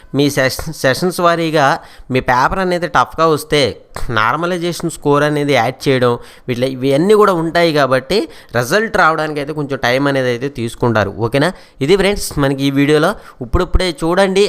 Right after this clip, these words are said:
అందరూ కూడా వెబ్‌సైట్ ఒకసారి ఓపెన్ చేసి చూడండి. మ్యాక్సిమం ఈరోజు ఏదైనా పని అయితే నూటికి తొంభై శాతం ఈరోజు మామూలుగా రావు. Maybe ఏదైనా పని అయితే చూడండి, లేకపోతే మాత్రం రేపొద్దున మాత్రం మీకు రావడం అనేది జరుగుతుంది అనమాట.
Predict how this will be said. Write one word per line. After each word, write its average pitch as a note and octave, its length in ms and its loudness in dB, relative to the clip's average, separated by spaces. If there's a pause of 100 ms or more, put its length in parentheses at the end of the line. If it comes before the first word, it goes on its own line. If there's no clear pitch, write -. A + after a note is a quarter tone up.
(140)
అందరూ D#3+ 280 0
కూడా F3 140 4 (120)
వెబ్‌సైట్ E3 380 -2
ఒకసారి C#3+ 240 0 (120)
ఓపెన్ D#3+ 260 0
చేసి D#3 220 0
చూడండి. D3 380 2 (380)
మ్యాక్సిమం C3+ 440 0
ఈరోజు E3+ 280 4 (120)
ఏదైనా E3+ 260 0 (260)
పని D3 220 2
అయితే G#3 240 2 (300)
నూటికి F3 420 0 (100)
తొంభై F3 400 2
శాతం E3+ 320 2 (540)
ఈరోజు D#3 300 2
మామూలుగా F3+ 460 2
రావు. E3 220 2 (380)
Maybe G#3+ 400 2
ఏదైనా G3+ 300 0
పని E3+ 160 0
అయితే F#3+ 140 -2 (100)
చూడండి, D#3+ 360 2 (460)
లేకపోతే F3+ 380 0
మాత్రం G3 200 -2 (120)
రేపొద్దున F3+ 480 0
మాత్రం E3+ 240 0 (280)
మీకు E3+ 200 -4
రావడం C#3+ 260 2
అనేది C#3+ 200 -2
జరుగుతుంది A#2+ 260 -2
అనమాట. A#2+ 180 -2